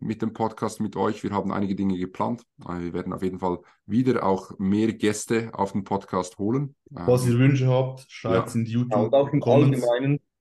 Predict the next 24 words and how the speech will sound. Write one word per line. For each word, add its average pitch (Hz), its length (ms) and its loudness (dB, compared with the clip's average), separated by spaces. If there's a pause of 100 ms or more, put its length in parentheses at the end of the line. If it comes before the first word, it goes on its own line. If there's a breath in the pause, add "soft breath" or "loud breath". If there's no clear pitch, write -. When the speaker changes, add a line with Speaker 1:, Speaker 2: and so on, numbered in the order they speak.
(280)
Speaker 3:
dass 110 200 -4
wir 117 160 0
einfach 120 320 -4
euch 113 320 0
noch 113 200 -8
mehr 113 360 0
hier 113 460 -6 (240 loud breath)
integrieren 107 720 0
wollen. 107 560 2 (180)
Ähm, 101 160 -2
das 101 240 -4
heißt, 104 560 -2
wenn 110 220 -2
ihr 107 140 -4
Themenvorschläge 104 1000 -4
habt, 90 240 -6
Fragen, 107 580 0
irgendwas, 110 960 -2 (340 soft breath)
ähm, 101 440 0
sei 117 260 0
es 113 180 -2
Bodybuilding 107 520 0
oder 104 120 -2
nicht, 104 260 -6